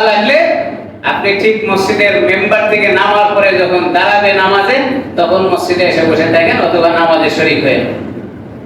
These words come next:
কিছু বিয়াদব আছে যারা মসজিদে ঢুকেই গল্প শুরু করে দেয়, মসজিদের মেম্বার থেকে আলোচনা, এটা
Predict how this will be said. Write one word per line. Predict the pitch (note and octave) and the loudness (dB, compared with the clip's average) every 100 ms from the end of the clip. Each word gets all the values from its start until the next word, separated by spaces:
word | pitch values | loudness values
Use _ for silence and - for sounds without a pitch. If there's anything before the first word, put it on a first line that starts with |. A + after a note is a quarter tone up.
| - - - - - - - - - | -16 -16 -18 -18 -14 -14 -14 -14 -8
কিছু | - B3 D#4 | -2 0 2
বিয়াদব | C#4+ C4+ C#4 C#4+ C#4 | 2 2 2 2 2
আছে | C4 A#3 F3+ - - - - - - | 2 0 0 -4 -6 -12 -16 -16 -4
যারা | - A#3 C#4+ | 0 2 2
মসজিদে | C#4+ D#4+ E4 D4+ | 2 2 2 2
ঢুকেই | F4+ F#4 F4 - | 2 2 2 2
গল্প | C#4 C#4 C4 - | 2 2 0 2
শুরু | A#3+ A3+ | 0 0
করে | G#3+ G#3 | 0 2
দেয়, | A3+ - - C4+ | 0 -2 -2 0
মসজিদের | C#4 C#4 C#4 B3+ | 2 2 2 2
মেম্বার | C#4 D4 E4 D#4+ | 0 2 0 0
থেকে | C#4+ C4+ | 0 0
আলোচনা, | C4 B3 B3 A3 | 0 2 2 0
এটা | A3+ | 0